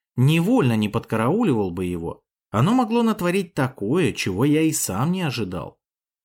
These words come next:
Эти чувства появились во мне давно, когда я только начал разлагаться заживо. Не только моё тело, но и дух мой были постоянно в противоречии с сердцем,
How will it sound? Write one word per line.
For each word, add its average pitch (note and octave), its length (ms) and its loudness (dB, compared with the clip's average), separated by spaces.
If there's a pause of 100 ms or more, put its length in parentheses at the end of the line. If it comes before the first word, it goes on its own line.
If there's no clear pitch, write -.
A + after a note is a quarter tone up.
(240)
Эти D3 300 0
чувства D3 540 0
появились D3 600 0
во C3 120 2
мне D#3+ 200 0
давно, C3 680 0
когда A#2 300 0
я C3+ 60 2
только C3 320 2
начал A#2+ 560 -2
разлагаться A#2 840 -2
заживо. G#2 540 -4 (600)
Не D#3+ 160 2
только A3+ 260 0
моё F3 260 2
тело, C#3 460 0
но G#2+ 200 0
и A2+ 80 0
дух F#3+ 360 0
мой F#2+ 200 -2
были C#3 260 -2
постоянно B2 800 -2
в - 80 -14
противоречии B2 800 -2
с - 160 -4
сердцем, - 560 -4